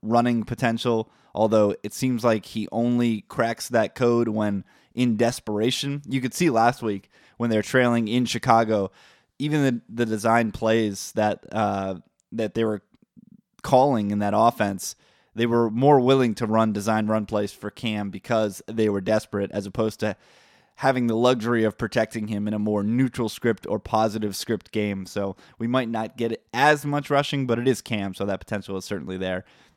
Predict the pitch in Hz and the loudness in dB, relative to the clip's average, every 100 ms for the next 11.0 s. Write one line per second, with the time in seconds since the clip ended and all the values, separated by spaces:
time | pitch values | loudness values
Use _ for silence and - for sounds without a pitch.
0 | _ 117 117 113 101 - _ 139 135 170 | _ 0 0 0 -4 -12 _ -4 0 0
1 | 185 190 156 175 190 185 131 110 139 156 | 2 2 2 2 0 0 -2 0 0 0
2 | 165 _ _ _ _ - 120 135 151 123 | -6 _ _ _ _ -4 2 2 2 2
3 | 131 127 107 - - 104 117 117 - 123 | 4 4 0 -8 -14 -8 -4 -4 -4 0
4 | 127 135 - 123 127 107 - 123 123 120 | 0 0 0 0 0 -4 -4 -2 -2 -4
5 | - - - 117 113 - 135 156 254 311 | -6 -14 -6 -2 -2 -2 -4 -2 -4 -8
6 | _ _ _ 123 135 135 139 147 139 87 | _ _ _ -2 0 0 0 0 0 2
7 | 131 147 123 139 135 - 135 120 - 117 | 2 2 0 0 0 0 0 0 -2 -2
8 | - _ _ _ _ _ _ - 131 123 | -4 _ _ _ _ _ _ -2 0 2
9 | 117 120 113 117 104 107 101 - - 104 | 0 0 0 -2 -6 -6 -6 -8 -10 -2
10 | 107 110 - 104 101 104 - 101 98 | 0 0 -2 -6 -6 -8 -8 -6 -6